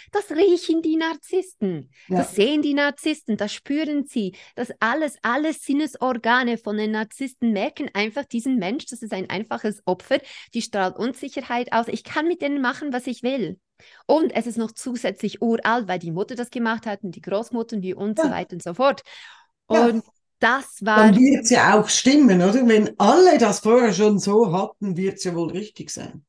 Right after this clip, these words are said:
Speaker 2: Hm?
Speaker 1: Genau, genau. Und das war für mich so: diesen Moment hat sie begonnen, es herauszuziehen. Und schon lange habe ich das nicht gesehen. Also weißt du, da wurde geschrien.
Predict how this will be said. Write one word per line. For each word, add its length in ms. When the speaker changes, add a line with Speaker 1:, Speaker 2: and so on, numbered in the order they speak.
Speaker 2:
Hm? 100
Speaker 1:
Genau, 760
genau. 640
Und 340
das 340
war 200
für 220
mich 280
so: 100
diesen 300
Moment 440
hat 140
sie 80
begonnen, 460
es 220
herauszuziehen. 1000
Und 300
schon 200
lange 380
habe 160
ich 120
das 200
nicht 260
gesehen. 360
Also 200
weißt 320
du, 120
da 320
wurde 520
geschrien. 920